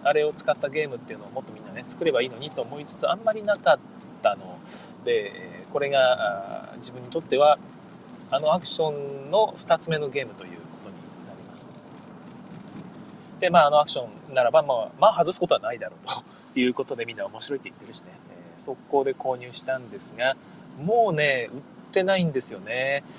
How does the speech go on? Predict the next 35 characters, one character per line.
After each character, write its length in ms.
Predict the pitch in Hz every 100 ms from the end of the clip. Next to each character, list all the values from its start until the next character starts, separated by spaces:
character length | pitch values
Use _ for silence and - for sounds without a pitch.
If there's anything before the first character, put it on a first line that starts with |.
| - -
メ 140 | 160 233
ビ 100 | 254
ウ 60 | 214
ス 160 | -
さ 160 | 156 139
ん 100 | 135
の 80 | 117
方 200 | 123 117
で 80 |
仕 160 | 110 151
入 60 | 151
れ 60 |
た 100 | 135
数 260 | - 120 110
は 220 | 131 131
全 160 | 135 127
部 100 | 110
は 120 | -
け-、 80 | -
は 140 | - 185
け 80 | 233
て 80 |
し 140 | 165 131
ま 80 | 120
っ 60 |
た 100 | 113
の 80 | 101
か 100 | 92
で 80 | -
す 80 | 123
ね、 80 |
そ 120 | - 151
れ 80 |
と 100 | 160
も、 240 | 156 117